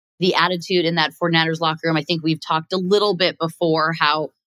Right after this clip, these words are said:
one of the things that's always struck me is all the personalities, all the star power, all the everything in that locker room, but very little ego. At least the ego doesn't, the ego's, if, if there's ego, it's healthy ego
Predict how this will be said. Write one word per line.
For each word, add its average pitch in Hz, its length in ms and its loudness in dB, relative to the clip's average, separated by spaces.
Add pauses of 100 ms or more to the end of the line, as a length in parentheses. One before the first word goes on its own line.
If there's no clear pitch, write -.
(160)
one 185 140 0
of 180 80 0
the 175 80 2
things 165 220 0
that's 160 160 -4
always 151 480 -4
struck - 540 -4
me 165 360 0
is 147 260 -2 (160)
all 170 280 -2
the 175 400 -2 (420)
personalities, 170 920 0
all 175 220 -2
the 185 100 -2
star 165 400 -2
power, 147 580 -2 (140)
all 185 520 -2
the 180 220 -2
everything 160 460 -4
in 143 80 -6
that 139 160 0
locker 143 300 -2
room, 143 200 -4
but 135 160 -6
very 147 300 -4
little 135 260 -4
ego. - 440 -12 (300)
At 190 120 0
least 240 280 0
the - 180 -4
ego 202 280 0
doesn't, 170 480 -2 (320)
the 175 220 -2
ego's, 180 260 0
if, 165 180 0
if 165 120 -4
there's 170 200 -2
ego, 196 240 0
it's 151 200 -4
healthy 175 260 -2
ego 196 460 -4